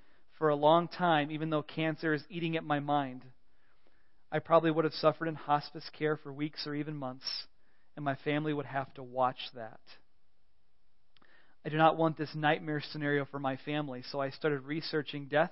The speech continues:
with dignity. It is an end-of-life option for the mentally competent, terminally ill patients with a prognosis of six months or less to live. It would enable me to use the medi-, medical practice of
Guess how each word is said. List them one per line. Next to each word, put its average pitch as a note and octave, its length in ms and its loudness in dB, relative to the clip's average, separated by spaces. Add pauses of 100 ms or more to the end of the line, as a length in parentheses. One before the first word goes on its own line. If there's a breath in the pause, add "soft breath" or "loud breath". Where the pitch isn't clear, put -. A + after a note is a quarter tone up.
with D#3 220 -10
dignity. C#3 480 -6 (800)
It D#3 80 2
is D3 100 2
an - 80 -2
end-of-life E3 600 6
option C#3+ 400 4
for C#3 100 -16
the - 60 -12
mentally D3 420 -4
competent, C#3 540 -6
terminally D#3+ 520 0
ill D3 160 0
patients C#3+ 500 -8
with C#3 120 -12
a C3 40 -14
prognosis D3 880 -2 (320 soft breath)
of C#3 80 -10 (120)
six - 240 4
months E3 340 2
or D3+ 140 -4
less C#3+ 260 2 (120)
to C#3+ 80 -12
live. C#3 420 4 (260 soft breath)
It D#3 60 -2
would D3 80 0
enable D3+ 380 0
me E3 200 -2
to D3+ 60 -4
use D3 460 -6 (340)
the C#3+ 80 -10
medi-, D#3 460 2
medical E3 360 2
practice C#3+ 580 0
of C#3 100 -6